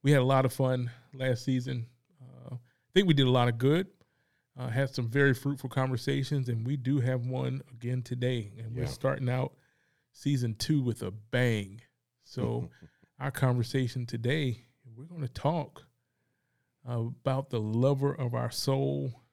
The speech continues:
Speaker 1: the keeper of our countenance, uh, our Savior, Jesus Christ. And I think that's a wonderful way to start this season.
Speaker 2: Yeah, that's great. That's awesome. Man, I, it's, it's, it,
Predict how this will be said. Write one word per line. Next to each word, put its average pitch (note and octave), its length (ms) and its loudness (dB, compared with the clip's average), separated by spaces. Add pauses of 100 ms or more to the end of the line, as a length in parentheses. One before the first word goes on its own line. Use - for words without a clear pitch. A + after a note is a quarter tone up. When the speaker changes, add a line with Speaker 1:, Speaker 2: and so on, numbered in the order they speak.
(460)
Speaker 1:
the - 80 -20
keeper C#3 420 -6
of B2 120 -6
our A#2 100 -8
countenance, C3 800 -4 (840)
uh, A#2 240 -10 (100)
our C3 140 0
Savior, B2+ 580 0 (800)
Jesus B2+ 360 -10
Christ. A#2+ 440 0
And A2+ 120 -6
I G#2+ 80 -6
think - 260 -4
that's A#2 220 -4
a A2 60 -4
wonderful A#2+ 500 -2
way A#2+ 180 -2
to G2+ 80 -6
start B2+ 420 -6
this A#2+ 120 -10
season. B2 500 -8 (240)
Speaker 2:
Yeah, D#2+ 380 -4
that's C#2+ 180 -14
great. C#2+ 280 -8 (960)
That's - 180 -16
awesome. D2 400 -10 (840)
Man, G#2+ 320 2 (160)
I, G2+ 100 -6
it's, G2+ 320 -6
it's, - 360 -6 (100)
it, A#2 180 -2